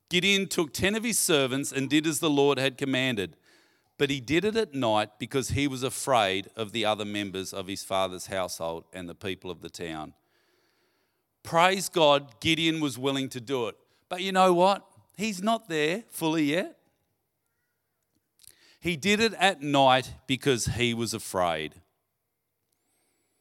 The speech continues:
Fear. It's fairly real,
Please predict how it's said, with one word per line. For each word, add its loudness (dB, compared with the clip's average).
Fear. -2
It's -14
fairly 2
real, 0